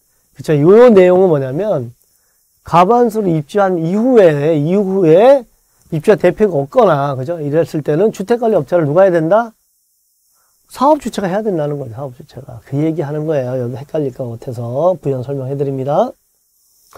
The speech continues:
자, 인수인계 봅니다. 인수인계. 자, 그러면 인수인계 합니다. 사업주체 의무 전환 대상으로 할 때 이렇게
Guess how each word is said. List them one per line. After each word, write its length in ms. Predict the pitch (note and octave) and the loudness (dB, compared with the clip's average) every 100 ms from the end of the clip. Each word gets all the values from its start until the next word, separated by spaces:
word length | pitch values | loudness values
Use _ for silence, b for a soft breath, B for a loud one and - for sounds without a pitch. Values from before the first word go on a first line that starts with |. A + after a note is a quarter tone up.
| b | b
자, 120 | - D3 | -4 2
인수인계 440 | F3 G#3 B3+ B3 | 4 6 6 8
봅니다. 400 | A3 G3 G3 F3+ | 6 6 6 6
인수인계. 800 | E3 E3+ F#3 F#3 F3 E3 E3 D#3 | 4 2 2 2 4 4 4 2
자, 200 | C#3+ D#3+ | 2 0
그러면 540 | F3+ G#3 G3+ G#3 G#3 F3+ | 4 4 6 6 6 4
인수인계 380 | F3+ G3+ G3+ | 2 2 2
합니다. 400 | F3+ E3+ E3+ E3 | 2 2 2 0
사업주체 960 | D3+ G#3+ A3 F#3+ F#3+ - G3 F#3 D#3 B2+ b b b | 2 4 4 2 -2 4 6 8 6 0 b b b
의무 300 | G3+ A3+ A3 | 4 6 6
전환 260 | G3 G3 F3 | 6 6 4
대상으로 400 | E3+ F3 F3 D#3+ | 4 4 4 2
할 120 | D3+ | 0
때 200 | E3+ D#3+ | 0 0
이렇게 760 | D#3 G#3+ - G#3+ G#3 G3 F3+ | 2 0 0 0 2 2 -2